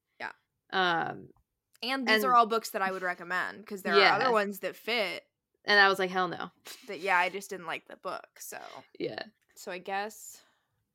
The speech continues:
Speaker 1: I mean, there's some we've already talked about, so we can
Speaker 2: Mm-hmm.
Speaker 1: get those out of the way. So, for
Speaker 2: Mm-hmm.
Speaker 1: example, obviously, the, perhaps the most speak now of them
Speaker 2: It
Speaker 1: all.
Speaker 2: is.
Speaker 1: An island <laughs> princess starts a scandal.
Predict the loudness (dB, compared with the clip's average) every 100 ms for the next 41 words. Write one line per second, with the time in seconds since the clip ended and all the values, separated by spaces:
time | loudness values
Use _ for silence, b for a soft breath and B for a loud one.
0 | -10 -6 -4 -6 -6 -6 -6 -8 -6 -4
1 | -4 -8 -16 -16 -16 -14 -10 -6 -4 -4
2 | -6 -10 -16 -18 -18 -16 -14 -14 -14 -16
3 | -18 -20 -20 -20 -20 -14 -10 -8 -8 -10
4 | -8 -4 0 -2 -2 -8 -10 -10 -8 -10
5 | -14 _ _ _ _ -10 -8 -8 _ _
6 | -6 -4 -4 -4 -6 -4 -4 -4 -8 -12
7 | -12 -12 -14 -6 -4 -2 -4 -8 -8 -8
8 | -2 0 0 0 -4 -8 _ _ _ _
9 | _ _ _ _ _ _ _ _ -10 -4
10 | 0 0 0 -2 -6 -4 -4 -4 -4 -4
11 | -6 -14 -12 -8 -8 -8 -6 -8